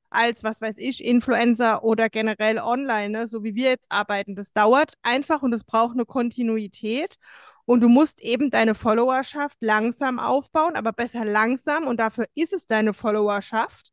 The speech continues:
Also die vertrauen dir auch. Wie jetzt, äh, auf einmal schnell da Zahlen stehen zu haben, was dann irgendwelche Fake-Zahlen sind, das ist ja alles Quatsch.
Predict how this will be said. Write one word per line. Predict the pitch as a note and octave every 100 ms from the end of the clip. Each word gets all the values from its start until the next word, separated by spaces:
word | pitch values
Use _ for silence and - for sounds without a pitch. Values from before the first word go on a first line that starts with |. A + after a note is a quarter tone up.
| _ _ _ _
Also | A3 A3
die | A3
vertrauen | - G#3+ - A3 B3 C#4+
dir | D#4 C#4
auch. | D4 G#4+ - _ _ -
Wie | B3+
jetzt, | D4 - - -
äh, | A#3+ A3+
auf | A3+
einmal | A#3+ A#3+ B3+ B3
schnell | - - A3+ B3+ C#4
da | B3 A#3
Zahlen | B3 A3+ B3+ C#4+
stehen | - C4 C4+
zu | C#4 C4
haben, | B3+ C#4 C4+
was | A#3+ -
dann | G#3+
irgendwelche | A3+ A#3+ A#3 G#3 A3+
Fake-Zahlen | C4 B3+ - - B3 G#3+ G#3 G3+
sind, | G#3+ B3+
das | B3 A3+
ist | A#3
ja | A#3+
alles | A#3 A#3 A#3+ -
Quatsch. | - F#3+ - -